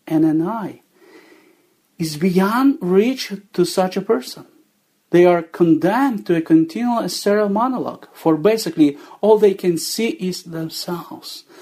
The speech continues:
They cannot relate to anyone other than in an egoist-, egoistical way. All the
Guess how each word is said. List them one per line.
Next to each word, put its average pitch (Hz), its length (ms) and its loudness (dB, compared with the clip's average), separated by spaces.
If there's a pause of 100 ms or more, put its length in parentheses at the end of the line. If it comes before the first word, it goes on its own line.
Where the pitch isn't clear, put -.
(140)
They 208 140 8
cannot 214 540 2
relate 175 520 2 (260)
to 190 100 6
anyone 190 680 2
other 175 460 2
than 170 600 0 (580)
in 160 200 6
an 147 400 -6 (100)
egoist-, 143 580 -4 (320)
egoistical 143 1000 2 (160)
way. 151 360 -6 (340)
All 208 420 6
the 160 480 2